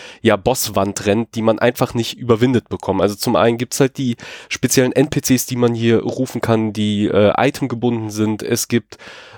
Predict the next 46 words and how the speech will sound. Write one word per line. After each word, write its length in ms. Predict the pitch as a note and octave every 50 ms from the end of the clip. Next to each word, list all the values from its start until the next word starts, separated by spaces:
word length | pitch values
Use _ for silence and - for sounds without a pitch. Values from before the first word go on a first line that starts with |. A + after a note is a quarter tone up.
| - -
ähm, 600 | A#2 A2+ A2 A2 A2+ A2+ A2 A2 A2+ A2+ A2+ G2+ D2+ D#2 D2+ - -
optionale 580 | C3+ - - - C#3 B2+ B2 B2+ C#3+ D3+ C#3+
Bereiche 480 | B2+ C3 A#2 A#2 A2+ A#2 B2 - - A#2+
mit 180 | A2+ - -
kleinen 260 | - - A2+ A#2 A#2+ -
optionalen 520 | A#2 - - - A#2+ A#2 A2 A2 G#2+ G2
Bossen, 340 | A2 A#2 - - A#2 G#2+ G2+
wo 60 | G#2+
man 180 | G#2+ G#2+ G2+ G#2
halt 180 | G#2+ G#2 -
looten 320 | B2+ B2 C3+ D3 - - A#2+
und 120 | A2 -
leveln 260 | A#2+ A#2 C3 A#2+ -
kann, 220 | - - A#2 A#2 A2
wenn 100 | A2 A2+
man 160 | G#2+ G2 -
einfach 280 | - - - A2+ -
nicht 180 | A#2 G#2 - -
weiterkommt, 520 | F#2 G2 - - G#2 - - A2 G#2+ G2+
sich 160 | - G#2 F#2 -
also 220 | G#2 G#2 G#2+ G#2
so 100 | G2 A2
ein 120 | G2+ G#2
bisschen 340 | G#2+ A2 - - A2 G#2+ G#2 - - - - - - _
wieder 240 | - A#2+ B2+ B2+
hochpushen 500 | B2 D#3+ E3+ - _ - C#3+ - - B2+
kann. 160 | - - A#2+ A#2
Das 140 | A2+ -
ging 160 | - A#2+ A2 F#2+
auch 140 | F2+ A2 -
in 80 | A#2+
Dark 220 | A2 A#2 B2+ - -
Souls 180 | C#3 A#2 -
eins 300 | - - A#2 B2 B2+ -
echt 260 | - - - - _ -
prima 320 | - - A#2 A2+ A2+ A2
und 100 | A2 G#2
so 100 | G#2+ -
ab 200 | - - - -
zwei 420 | - - - G#2+ A2 A2+ A2+ G#2
wurde 120 | - A#2 -
das 140 | A2+ G#2+ -
ja 80 | A#2 G#2
immer 240 | - A2+ A2 G#2
weiter 260 | G#2+ G#2+ A2 - A#2+ G#2+
so 200 | G#2 G#2+ G#2